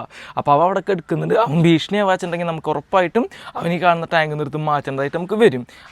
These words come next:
അതുപോലെ തന്നെ ഈ കാണുന്ന ബാരലുകളിലൊക്കെ നമ്മൾ വീണ്ടും ഗപ്പി ബ്രീഡിങ് സ്റ്റാർട്ട് ചെയ്യാനായിട്ട് ആഗ്രഹിച്ചിട്ടുണ്ട്. അപ്പോൾ നമ്മുടെ ഇന്നത്തെ വീഡിയോയിൽ നമ്മുടെ കയ്യിൽ സെയിലിനായിട്ട് കുറച്ച് പുതിയ വെറൈറ്റി ഗപ്പീസ് വന്നിട്ടുണ്ട്, അവരിനെല്ലാം കാട്ടിത്തരുന്നുണ്ട്. അപ്പോൾ നമുക്ക് മെല്ലെ നമ്മുടെ ഭീകരന്മാരെ എവിടേക്ക് എടുക്കണം എന്നുള്ള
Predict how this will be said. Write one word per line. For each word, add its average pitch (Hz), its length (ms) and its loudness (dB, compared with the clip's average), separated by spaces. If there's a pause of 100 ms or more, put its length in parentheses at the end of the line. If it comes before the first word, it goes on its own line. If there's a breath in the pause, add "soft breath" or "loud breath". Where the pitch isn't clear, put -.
അതുപോലെ 156 340 2
തന്നെ 202 180 0
ഈ 190 100 -2
കാണുന്ന 196 300 0
ബാരലുകളിലൊക്കെ 170 580 0
നമ്മൾ 170 220 -6
വീണ്ടും 170 320 0 (320 loud breath)
ഗപ്പി 175 300 -2
ബ്രീഡിങ് 185 320 0
സ്റ്റാർട്ട് 175 260 0
ചെയ്യാനായിട്ട് 160 380 -4
ആഗ്രഹിച്ചിട്ടുണ്ട്. 143 680 -6
അപ്പോൾ 143 180 -8
നമ്മുടെ 156 220 -2
ഇന്നത്തെ 196 240 0
വീഡിയോയിൽ 185 360 6 (360 loud breath)
നമ്മുടെ 160 160 4
കയ്യിൽ 180 180 2
സെയിലിനായിട്ട് 170 480 0
കുറച്ച് 160 240 -6
പുതിയ 165 280 2
വെറൈറ്റി 160 340 -4
ഗപ്പീസ് 151 380 -2
വന്നിട്ടുണ്ട്, 147 340 -2
അവരിനെല്ലാം 147 420 -4
കാട്ടിത്തരുന്നുണ്ട്. 147 640 -2 (340 loud breath)
അപ്പോൾ 127 180 -4
നമുക്ക് 151 220 -8
മെല്ലെ 151 280 -2 (180)
നമ്മുടെ 139 240 -6
ഭീകരന്മാരെ 135 540 -6
എവിടേക്ക് 139 260 -4
എടുക്കണം 127 200 -8
എന്നുള്ള 123 180 -6